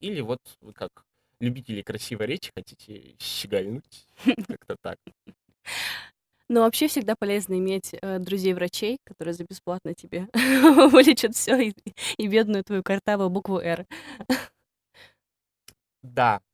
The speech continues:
Speaker 1: вот, наверное, самый вот, самый последний совет, который, ну, наверное, у меня вот прям вот родился из моего личного опыта,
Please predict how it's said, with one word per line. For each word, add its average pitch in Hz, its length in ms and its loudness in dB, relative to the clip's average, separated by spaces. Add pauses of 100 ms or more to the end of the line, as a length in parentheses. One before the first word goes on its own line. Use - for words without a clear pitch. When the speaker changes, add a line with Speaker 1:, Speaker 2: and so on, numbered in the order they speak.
(120)
Speaker 1:
вот, 107 140 -8 (180)
наверное, 123 720 -6 (260)
самый 131 500 -2
вот, 110 180 -8 (120)
самый 120 340 -4
последний 110 540 -10
совет, 117 320 -8
который, 113 380 -8
ну, 120 220 -8 (220)
наверное, 117 520 -6
у - 180 -14
меня 127 320 -2
вот 101 180 -8
прям 90 240 -14
вот 87 140 -20 (100)
родился 110 540 -10
из 98 100 -20
моего 104 460 -4
личного 101 480 -12
опыта, 127 580 -4